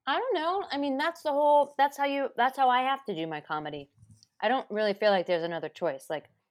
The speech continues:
the deeper I get into the reality and the more honest I can play it, and I can honestly say, like, I'm always not honest playing it, but, um, but I find it, it's just funnier, you know, the, I, like, so it's a, it's a,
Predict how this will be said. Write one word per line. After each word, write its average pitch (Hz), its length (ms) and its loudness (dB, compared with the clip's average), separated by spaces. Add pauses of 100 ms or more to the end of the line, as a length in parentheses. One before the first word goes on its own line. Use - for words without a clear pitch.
(420)
the 208 100 -2
deeper 247 640 0 (560)
I 185 120 -2
get 170 200 4
into 180 180 -4
the 170 100 -2
reality 170 560 -2 (680)
and 175 100 -8
the 175 60 -6
more 185 200 -4
honest 170 300 -4
I 190 80 -2
can 202 140 -6
play 220 240 0
it, - 80 0
and 190 100 -4
I 180 80 -2
can 185 180 -4
honestly 175 320 -2
say, 170 180 -2
like, 151 180 -4
I'm 160 160 -6
always 160 280 -2
not 170 200 -2
honest 165 360 -8
playing 175 300 -2
it, 202 140 -6 (560)
but, 185 340 6
um, 165 420 2 (680)
but 190 140 2
I 180 80 4
find 185 260 0
it, 180 120 -4
it's - 300 -4
just 175 220 -4
funnier, 151 400 -4 (280)
you 180 160 -2
know, 160 360 -4
the, 170 120 0
I, 175 200 2
like, 170 260 -6 (360)
so 170 420 0 (420)
it's 190 240 -2
a, 156 240 0 (100)
it's - 180 -4
a, 151 380 -8